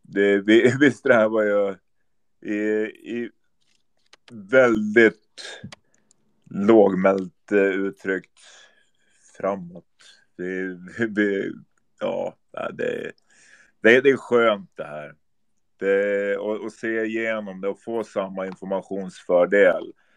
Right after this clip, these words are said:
Och, eller ja, samma, samma. Vi kommer väl aldrig att veta hur jävla mycket de har vetat, men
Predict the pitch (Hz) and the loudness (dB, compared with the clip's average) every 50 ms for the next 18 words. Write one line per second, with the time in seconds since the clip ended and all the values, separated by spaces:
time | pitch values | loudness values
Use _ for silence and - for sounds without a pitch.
0 | _ _ _ _ - 92 98 98 101 101 98 98 98 95 92 95 95 95 92 92 | _ _ _ _ -4 2 4 4 4 4 2 0 -2 -2 -4 -4 -4 -4 -4 -4
1 | 85 82 _ 92 87 87 87 87 - - 87 87 90 90 90 - 95 92 92 92 | -4 -6 _ -8 -8 -8 -8 -10 -6 -6 -6 -6 -6 -10 -14 -12 -10 -6 -2 -2
2 | 92 87 85 87 90 92 90 90 92 90 85 - _ - 85 85 87 87 87 85 | 0 0 -2 -4 -6 -6 -4 -4 -4 -4 -4 -6 _ -10 -8 -6 -6 -6 -6 -6
3 | 85 87 87 85 85 87 87 87 90 90 87 85 _ - 87 87 87 87 87 87 | -6 -6 -6 -8 -8 -10 -14 -20 -20 -20 -20 -20 _ -14 -14 -12 -12 -8 -8 -6
4 | 87 87 85 87 90 90 85 85 87 92 95 95 _ 120 107 104 92 107 101 95 | -4 -2 -2 -4 -4 -6 -10 -12 -14 -18 -20 -16 _ -14 -14 -6 -2 0 0 2
5 | 90 - _ _ - 127 107 98 98 98 92 | 0 -2 _ _ -4 -2 -2 -2 -4 -6 -6